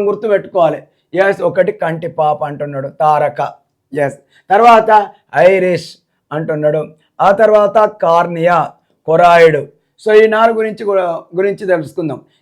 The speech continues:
ఇక్కడ చూడండి, మనకు తెలిసిన అంశాల నుంచి తెలియని అంశాలకు పోదాం. సరే, ఐరిష్. So ఐరిష్లో ఏంటిది? ఈ ఐరిష్ టెక్నాలజీ వల్ల, ఐరిష్ టెక్నాలజీ వల్ల ఇప్పుడు మనం ఆధార్ కార్డు అనేది,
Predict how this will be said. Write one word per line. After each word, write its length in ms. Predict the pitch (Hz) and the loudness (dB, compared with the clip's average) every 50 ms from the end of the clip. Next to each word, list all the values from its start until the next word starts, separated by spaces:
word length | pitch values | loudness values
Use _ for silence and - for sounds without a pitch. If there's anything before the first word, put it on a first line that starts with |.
| _ - | _ -10
ఇక్కడ 160 | 165 - 226 208 196 - 180 | -2 2 2 4 4 2 2
చూడండి, 320 | 220 226 214 196 170 143 131 _ _ _ _ 170 | 0 0 0 0 -2 -6 -10 _ _ _ _ -6
మనకు 180 | 196 208 196 - 226 | -4 -4 -2 -2 -2
తెలిసిన 260 | 233 247 233 226 233 233 220 | -2 -2 -2 -6 -4 -4 -4
అంశాల 260 | 214 - - 226 208 202 196 | -4 -2 -2 -2 0 0 -2
నుంచి 160 | 202 196 214 - - | -6 -8 -8 -6 -4
తెలియని 300 | 190 185 190 190 185 180 175 | -2 0 0 0 0 -2 -4
అంశాలకు 400 | 170 165 143 175 165 165 160 151 151 | -4 -4 -4 -4 -4 -2 -4 -4 -6
పోదాం. 180 | 143 135 120 - _ _ _ _ _ _ _ | -8 -8 -8 -14 _ _ _ _ _ _ _
సరే, 180 | 190 180 170 156 - - _ _ - 180 220 | -2 -2 -2 -2 -6 -14 _ _ 2 4 4
ఐరిష్. 320 | 247 240 240 214 - - - _ _ _ _ _ - | 6 6 6 4 4 2 -12 _ _ _ _ _ -2
So 80 | 233 233 240 240 220 214 220 247 | 2 4 4 4 4 6 6 4
ఐరిష్లో 460 | 277 294 285 220 - - 170 160 160 190 - - - _ _ _ _ 151 190 | 4 4 0 -4 -4 -2 0 4 4 4 2 0 -6 _ _ _ _ 0 0
ఏంటిది? 420 | 233 254 247 226 233 220 220 214 214 214 - - _ _ _ _ - 180 | 0 0 0 0 2 6 6 6 6 6 2 -2 _ _ _ _ -8 0
ఈ 20 | 208 214 196 202 233 | 2 4 6 6 4
ఐరిష్ 260 | 269 269 262 269 _ - | 4 2 0 -2 _ -6
టెక్నాలజీ 600 | 202 202 - 202 202 202 202 202 196 156 151 180 160 | -6 -6 -4 -2 0 2 2 2 0 -2 -2 -2 0
వల్ల, 180 | 160 160 175 196 185 147 123 - _ _ _ _ _ _ 131 160 | 0 2 4 4 4 4 2 -4 _ _ _ _ _ _ 2 4
ఐరిష్ 320 | 190 208 220 214 - 254 269 285 285 - - _ _ _ 170 | 6 6 4 4 4 2 2 2 0 -6 -16 _ _ _ -6
టెక్నాలజీ 520 | 170 - - 202 202 202 202 196 170 175 175 | -6 -4 -2 0 0 0 0 -2 -2 -2 -4
వల్ల 160 | 170 170 180 185 175 156 151 - _ _ _ _ | -2 0 0 0 0 0 -4 -8 _ _ _ _
ఇప్పుడు 180 | 123 156 175 175 | -10 -8 -6 -6
మనం 140 | 180 180 175 180 180 185 | -4 -4 -2 -2 0 0
ఆధార్ 280 | 196 196 214 208 190 185 - | 2 4 4 2 2 0 -2
కార్డు 260 | 175 175 175 175 170 170 165 | -2 -2 -2 0 0 -2 -2
అనేది, 320 | 170 170 175 175 190 185 | -2 -2 -2 -2 -2 -2